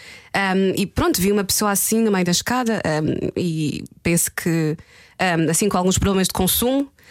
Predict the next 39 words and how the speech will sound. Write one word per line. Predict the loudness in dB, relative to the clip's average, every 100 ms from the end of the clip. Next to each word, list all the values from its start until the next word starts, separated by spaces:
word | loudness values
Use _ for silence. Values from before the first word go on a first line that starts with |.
| -20 -14 -4
E | 0
são | 2
aquelas | 2 0 0 2
imagens | 2 2 2 0 -2
que | -2
nós | -2 -2 -4 -6
recalcamos | -4 -2 -2 -4 -2
muito | -2 0
rápido, | 0 0 0 -2 -2 -2
não |
é? | 0 0
"Olha, | 0 -2 -2
desci, | -2 0
ah, | 0 2
mas | 2
entretanto | 2 0 0 0
já | 0
estou | 0
no | 0
metro, | 0 -2
já |
estou | -2 -2
a |
falar | 0 -2
com, | 0 2 0 -2 -10 -4
com |
a | 0
minha | 0
família." | 2 0 2 2 0 -2 -8 -20 -20
Estava | -4 -2 0
outra | 0 0
senhora | 2 2 2 2
no, | 2 2 2
no | 2
metro, | 2 2 0 0
e | 0 -2 -2
voltando | -2 0 2
ao | 2
metro, | 2 0 -4